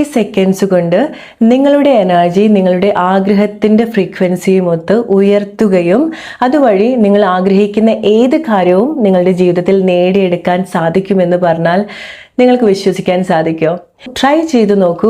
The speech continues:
വരുന്ന സെവൻ ഡേയ്സ് ഓരോ ദിവസവും ഒരു സിക്സ്റ്റി സെക്കൻഡ്സ് ഞാൻ പറയുന്നത്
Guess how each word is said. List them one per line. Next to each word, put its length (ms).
വരുന്ന 240
സെവൻ 320
ഡേയ്സ് 340
ഓരോ 240
ദിവസവും 500
ഒരു 100
സിക്സ്റ്റി 440
സെക്കൻഡ്സ് 720
ഞാൻ 100
പറയുന്നത് 420